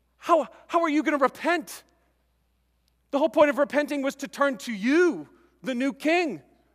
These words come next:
How are you gonna turn to yourself through my baptism?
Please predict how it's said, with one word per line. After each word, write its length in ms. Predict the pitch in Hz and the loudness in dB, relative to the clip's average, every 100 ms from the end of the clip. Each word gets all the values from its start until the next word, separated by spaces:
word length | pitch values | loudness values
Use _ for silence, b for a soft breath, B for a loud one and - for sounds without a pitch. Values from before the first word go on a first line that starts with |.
| _ _ - | _ _ -2
How 100 | 311 | 0
are 40 | |
you 60 | 339 | 2
gonna 120 | 320 | 0
turn 200 | 294 320 | 0 0
to 60 | |
yourself 600 | 269 - - 302 320 233 - | -2 -6 2 4 4 0 -8
through 100 | 226 | -4
my 120 | 208 | 0
baptism? 640 | 262 320 - 165 151 113 | 0 0 -4 -8 -10 -16